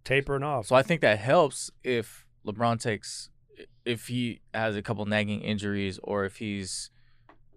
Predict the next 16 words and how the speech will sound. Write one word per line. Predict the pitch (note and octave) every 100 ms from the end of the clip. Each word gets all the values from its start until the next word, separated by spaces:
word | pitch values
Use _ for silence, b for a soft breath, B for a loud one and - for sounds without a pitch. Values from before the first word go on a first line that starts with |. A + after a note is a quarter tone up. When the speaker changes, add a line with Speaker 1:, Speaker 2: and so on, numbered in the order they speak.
| _ _ - _ _ _ - _ - - -
Speaker 2:
um, | G#2+ G#2 F2+ D#2+ C2 -
Speaker 1:
Year, | A#2+ D#3
yeah, | D3+ D3 F#2
year | A2 C#3
Speaker 2:
yeah, | C#3
take | A#2
Speaker 1:
nineteen. | C#3+ E3+
Speaker 2:
some | F#3 G#2+
games | G#2+ G#2 G#2+
Speaker 1:
Like, | G#2+
Speaker 2:
off, | G#2 -
Speaker 1:
I | A2
mean, | G#2+
Speaker 2:
yeah. |
Speaker 1:
what, | C#3 D#3
what, | D#3